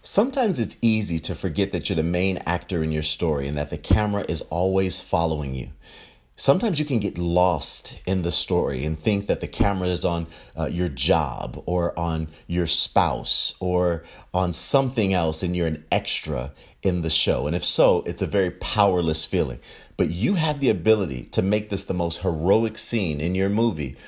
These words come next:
or to make this an absolute horror film where it's the end of your business and the end of your marriage or the end of your life. And listen, I take this very seriously, because when I say that some people quit here,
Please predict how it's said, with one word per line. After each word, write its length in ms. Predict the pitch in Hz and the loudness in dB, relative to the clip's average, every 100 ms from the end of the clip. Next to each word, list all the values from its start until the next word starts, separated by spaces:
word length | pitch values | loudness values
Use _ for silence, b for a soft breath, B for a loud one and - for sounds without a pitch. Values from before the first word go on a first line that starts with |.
| B - | B -4
or 180 | 95 113 | 0 2
to 160 | - 107 | 0 -2
make 220 | 107 107 | -2 -2
this 180 | 104 92 | -2 0
an 180 | 82 - | -2 -2
absolute 520 | 95 98 110 95 95 | 0 2 2 0 -2
horror 520 | - - 160 127 80 | -6 2 4 6 2
film 460 | 76 - 69 65 78 B B B - | 0 0 -2 -4 -10 B B B 2
where 340 | 95 87 85 | 4 4 2
it's 180 | 95 95 | -2 -4
the 220 | 104 101 | -2 0
end 220 | 101 110 107 | 2 2 2
of 100 | 92 | 0
your 140 | 92 | -2
business 640 | 78 80 62 - - - B B B - | 0 0 0 -2 -6 -6 B B B 0
and 320 | 92 90 90 | 2 2 0
the 160 | 101 101 | -2 0
end 200 | 101 104 | 2 2
of 100 | 92 | 2
your 120 | 95 | 0
marriage 580 | 90 87 65 - - - - | 0 -2 -4 -6 -8 -6 -2
or 400 | 113 82 76 B B B B _ | 0 0 -2 B B B B _
the 180 | 95 - | -6 -2
end 180 | 95 107 | 0 0
of 140 | 104 | -2
your 120 | 98 | -2
life. 580 | 78 78 71 - - - - _ B B - | -2 -2 -2 -6 -10 -12 -16 _ B B -4
And 220 | 90 95 | -2 0
listen, 320 | 107 - 90 - | 2 0 -2 2
I 140 | 110 | 2
take 300 | 123 156 113 | 4 0 0
this 140 | 107 85 | -2 0
very 280 | 98 98 | 2 2
seriously, 600 | 107 - 98 92 87 78 | 2 0 0 0 -2 -2
because 360 | 73 82 92 78 | -4 -2 -2 -2
when 100 | 87 | 0
I 120 | 98 | 0
say 200 | 120 139 | 0 0
that 120 | 101 - | 0 2
some 300 | - 107 107 | 2 0 -2
people 280 | 110 - | -4 -4
quit 320 | 80 - 139 80 | -6 0 0 0
here, 320 | 80 69 | -6 -6